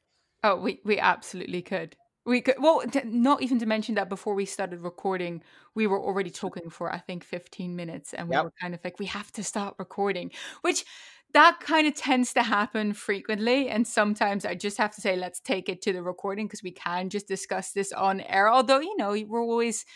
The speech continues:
Speaker 1: uh, more prevalent to be a li-, little bit more personal when it's not going on the airways, which is completely understandable. But yeah,
Speaker 2: Yeah.
Speaker 1: let's, um,
Speaker 2: Well, uh,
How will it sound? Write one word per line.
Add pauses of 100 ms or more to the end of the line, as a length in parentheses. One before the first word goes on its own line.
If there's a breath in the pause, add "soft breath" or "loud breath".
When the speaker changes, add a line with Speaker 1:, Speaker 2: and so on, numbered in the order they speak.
(420 loud breath)
Speaker 1:
uh,
more
prevalent
to
be
a
li-,
little
bit
more
personal
when
it's
not
going
on
the
airways,
which
is
completely
understandable.
But
yeah,
Speaker 2:
Yeah.
Speaker 1:
let's, (100)
um, (260)
Speaker 2:
Well,
uh,